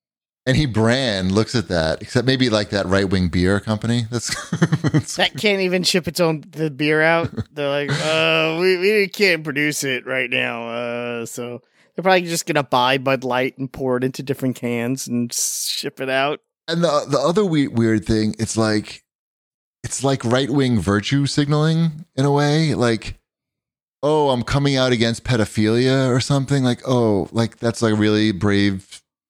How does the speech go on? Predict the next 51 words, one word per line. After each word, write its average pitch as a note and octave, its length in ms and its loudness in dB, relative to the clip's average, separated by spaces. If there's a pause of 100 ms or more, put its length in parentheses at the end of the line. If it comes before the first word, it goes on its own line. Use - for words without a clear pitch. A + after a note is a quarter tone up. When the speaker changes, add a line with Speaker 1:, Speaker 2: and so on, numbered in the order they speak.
Speaker 1:
controversial F#2+ 760 2
statement." G2+ 760 0
Like, F2 240 0 (260)
Speaker 2:
Well, F#3+ 300 0
it's, G3 300 -2
it's, - 340 -4 (160)
well, D#3 320 0
Speaker 1:
it's, C3+ 140 0
I D#3+ 100 4
know D#3+ 160 2
it's D3 120 0
a C3+ 60 0
dog A#2+ 360 2
whistle, F#2+ 680 2 (300)
but A2 160 2
it's A#2+ 100 2
Speaker 2:
Yeah. F3 140 2
Speaker 1:
like, A2+ 200 0
but C#3 140 2
it's A#2 100 -2
both, C3+ 540 -2
right? A#2 320 2
Like, G#2+ 320 0
it's, - 400 -2 (140)
it's B2+ 160 -4
a A2+ 80 2
virtue B2 360 0
signal B2 400 2
and A2+ 160 4
a A2 60 2
dog G2 260 2
whistle F#2 300 2
Speaker 2:
It, F2+ 40 2
Speaker 1:
at E2+ 80 -2
the F#2+ 60 -6
Speaker 2:
it's E2+ 60 -2
Speaker 1:
same F#2+ 100 2
Speaker 2:
a F#2+ 40 -2
Speaker 1:
time. A3 100 2
Speaker 2:
virtue G#3+ 380 2
si-, G#3+ 160 0
Speaker 1:
<laughs> - 20 -4
Speaker 2:
yeah, E3+ 300 2
it's, E3+ 480 0
yeah, C#3 320 0 (100)
exactly. D3 500 -2 (180)
Yes. C3+ 440 -2
It's F#3+ 160 0
like G#3+ 140 4
saying G3 300 2
globalist C#3 920 0